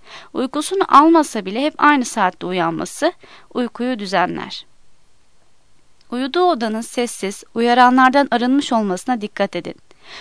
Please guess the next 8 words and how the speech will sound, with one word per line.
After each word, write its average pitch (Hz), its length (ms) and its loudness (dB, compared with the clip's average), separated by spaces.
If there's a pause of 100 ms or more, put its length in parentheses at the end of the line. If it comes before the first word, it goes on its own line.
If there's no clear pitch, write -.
(140)
Uyuyacağı 247 540 4
zaman 240 340 0
onun 247 280 0
ilgisini 247 520 -4
çekecek 202 500 -10
uyaranları 233 600 0
oradan 262 280 2
uzaklaştırın. 196 840 -4